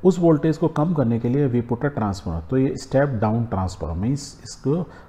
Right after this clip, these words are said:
voltage को हाई voltage से low voltage generate कर दे रहा है। As a result हमको हो क्या रहा है, इससे हमको current जो मिल रहा है,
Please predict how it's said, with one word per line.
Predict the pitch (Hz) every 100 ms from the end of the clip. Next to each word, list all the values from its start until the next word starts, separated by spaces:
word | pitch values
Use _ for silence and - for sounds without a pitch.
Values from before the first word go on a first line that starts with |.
| -
voltage | 120 127 135 135
को | - 170
हाई | - 120
voltage | 143 117 110 107
से | 170
low | 165 131
voltage | 123 107 123 117 107
generate | 92 98 98
कर | 95
दे | 92
रहा | 95
है। | - - - - - - 135
As | 175
a | 196
result | 160 127 143 143 - - - - - -
हमको | 120 135 156
हो | - 151
क्या | 151
रहा | 107
है, | 87 - - - - - -
इससे | 139 - 185 185 147 - - -
हमको | 113 117 160 180 220 - - -
current | 131 139 175
जो | 156 135
मिल | 107
रहा | 98 101
है, | 104 147